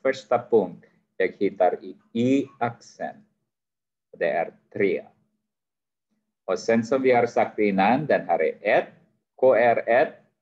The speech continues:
och jag har en osynlig ett. Det betyder jag ska gå ett steg höger och ett steg uppe. Så ett steg höger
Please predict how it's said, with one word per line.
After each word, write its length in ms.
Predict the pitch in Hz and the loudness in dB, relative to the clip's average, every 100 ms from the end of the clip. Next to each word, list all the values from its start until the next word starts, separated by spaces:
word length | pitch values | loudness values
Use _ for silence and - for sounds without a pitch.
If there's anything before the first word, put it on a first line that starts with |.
| _ | _
och 80 | - | 0
jag 180 | 98 92 | 0 2
har 120 | 92 | 0
en 240 | 87 87 - | 0 -4 -4
osynlig 640 | 107 104 104 95 90 - - | -6 -4 -4 -2 -4 -6 -4
ett. 300 | 110 170 - _ _ _ _ | 0 0 -2 _ _ _ _
Det 100 | 95 | -2
betyder 480 | 92 - 98 95 87 | -2 0 -2 0 0
jag 200 | 82 - | -2 -4
ska 200 | _ 85 | _ -6
gå 480 | - 90 107 165 - _ _ _ _ _ _ _ _ _ _ _ _ _ _ _ - | 0 4 4 2 -6 _ _ _ _ _ _ _ _ _ _ _ _ _ _ _ -10
ett 200 | 85 - | -10 -10
steg 380 | _ 117 123 | _ 0 0
höger 640 | 139 135 127 123 127 151 156 _ _ _ _ _ _ - | 0 0 2 2 4 2 -4 _ _ _ _ _ _ -4
och 140 | 87 | -2
ett 140 | 85 | -2
steg 600 | - - 85 90 98 - _ _ _ _ _ _ _ _ | -8 -2 0 0 -2 -8 _ _ _ _ _ _ _ _
uppe. 360 | - - - - _ _ _ _ _ _ _ _ _ _ _ _ _ _ _ | -18 -14 -12 -12 _ _ _ _ _ _ _ _ _ _ _ _ _ _ _
Så 300 | _ - - - _ | _ -8 -8 -12 _
ett 240 | - 107 - | -4 -4 -4
steg 360 | _ 123 123 | _ 0 2
höger 640 | 123 120 113 113 139 196 | 2 2 2 2 2 0